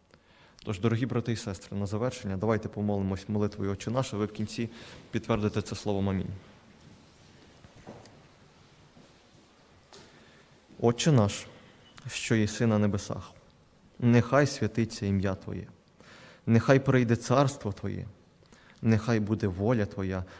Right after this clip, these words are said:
як на небі, так і на землі. Хліба нашого нашу-, насущного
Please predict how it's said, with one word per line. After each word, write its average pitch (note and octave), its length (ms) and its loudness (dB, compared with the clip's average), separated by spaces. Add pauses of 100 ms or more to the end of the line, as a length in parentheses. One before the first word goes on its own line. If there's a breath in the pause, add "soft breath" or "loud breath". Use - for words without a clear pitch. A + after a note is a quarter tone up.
як G2+ 320 0
на G2 120 4
небі, G2+ 400 2 (440)
так - 200 -8
і G2 40 -2
на F#2 100 0
землі. F2 360 -2 (840 loud breath)
Хліба C3 440 2
нашого A2 560 2
нашу-, A2 400 -2
насущного A2 760 0